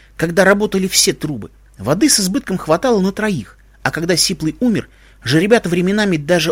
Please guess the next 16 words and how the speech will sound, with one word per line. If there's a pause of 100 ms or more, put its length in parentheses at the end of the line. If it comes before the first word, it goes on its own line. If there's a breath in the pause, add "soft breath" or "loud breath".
устраивали
себе
банный
день. (400)
Но
однажды (380 soft breath)
хладагент
перестал
течь, (420 soft breath)
трубы
оставались
теплыми
в
течение
четырех
дней,